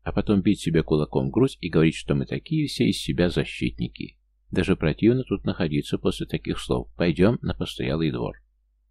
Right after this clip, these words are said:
«Пойдём», вздохнул я. Просто так Альма уходить не пожелала.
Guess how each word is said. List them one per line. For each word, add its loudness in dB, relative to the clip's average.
«Пойдём», 0
вздохнул -2
я. -10
Просто 2
так -2
Альма 0
уходить 0
не 2
пожелала. -4